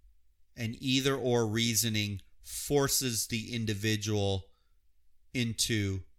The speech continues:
a cage. Of course, I don't know Drew Brees any more than you probably do.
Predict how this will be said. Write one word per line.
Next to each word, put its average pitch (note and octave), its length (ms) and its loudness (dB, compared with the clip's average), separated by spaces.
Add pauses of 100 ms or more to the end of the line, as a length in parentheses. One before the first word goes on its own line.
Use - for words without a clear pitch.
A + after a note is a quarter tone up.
(400)
a G2+ 100 -6
cage. E2+ 760 -6 (680)
Of - 140 -8
course, - 380 0 (140)
I D#3+ 120 6
don't D#3+ 260 2
know B2 340 2
Drew A#2 260 -2
Brees G#2+ 640 -2 (240)
any B2+ 220 -2
more A#2 260 -2
than A2 260 -4
you A2+ 240 -4
probably F#2+ 600 0
do. E2 360 -4